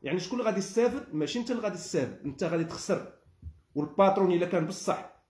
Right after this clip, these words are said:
مخدمك نيرو هو اللي غادي يخلص لك الضرائب، حتى هو غادي يخسر. علاش؟ حقاش غادي يخلص عليك هاد المده كامله من شهر خمسة حتى ل-،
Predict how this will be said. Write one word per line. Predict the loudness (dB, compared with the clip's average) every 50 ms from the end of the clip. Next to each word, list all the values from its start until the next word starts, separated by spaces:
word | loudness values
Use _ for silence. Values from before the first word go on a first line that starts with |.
| _ -14
مخدمك | -6 -4 -2 0 0 0 0
نيرو | 2 2 2 2 2
هو | 2 2 2
اللي | 2 2
غادي | 2 0 0
يخلص | 0 -2 -4 -4 -4 -6
لك | -8 -8
الضرائب، | -6 0 2 4 4 6 4 2 2 -2
حتى | -4 -10 -6 -4 -2
هو | 0 2 2 4
غادي | 4 6 4 4
يخسر. | 2 0 -4 -6 -6
علاش؟ | -2 2 2 2 2 0 -4 -14 -20 _ _ _ _ _ _
حقاش | -8 -2 0 2 2
غادي | 4 2 2
يخلص | 2 2 0 0 0
عليك | -2 0 0
هاد | 2 2
المده | 2 2 0 0 0 0 0
كامله | 0 2 4 4 6 6 6 6 4 2
من | 2 0
شهر | 0 -2 -4 -4
خمسة | -2 -2 -2 -2 0 -2 -2 -2 -4 -8 -16 -20 _ _ _
حتى | -20 -20 -18 _ 2 4 4
ل-، | 4 4 -2